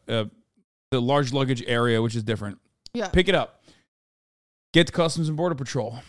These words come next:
Speaker 1: Customs and Bor-, Border Patrol does this, one of these, like,
Speaker 2: Uh-oh,
Speaker 1: like,
Speaker 2: you
Speaker 1: "Okay."
Speaker 2: look
Speaker 1: I go
Speaker 2: sus.
Speaker 1: over there.
Speaker 2: Yeah.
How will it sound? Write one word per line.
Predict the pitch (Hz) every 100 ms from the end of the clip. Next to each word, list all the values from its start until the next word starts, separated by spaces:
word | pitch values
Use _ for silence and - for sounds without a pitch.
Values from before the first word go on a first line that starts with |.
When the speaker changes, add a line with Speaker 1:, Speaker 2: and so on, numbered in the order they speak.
| -
Speaker 1:
Customs | 156 151 151 139
and | 139
Bor-, | 147 -
Border | 123 147 139
Patrol | 123 135
does | 127 120
this, | 123 120 117
one | 120
of |
these, | 113 110 -
like, | 98 - - - _ _ _ _ _ _ _ _ _ -
Speaker 2:
Uh-oh, | 214 185
Speaker 1:
like, | 202 190
Speaker 2:
you | 131 98
Speaker 1:
"Okay." | 113
Speaker 2:
look | 104 120
Speaker 1:
I |
go | 123
Speaker 2:
sus. | 127 123
Speaker 1:
over | 120
there. | 110
Speaker 2:
Yeah. | 190 180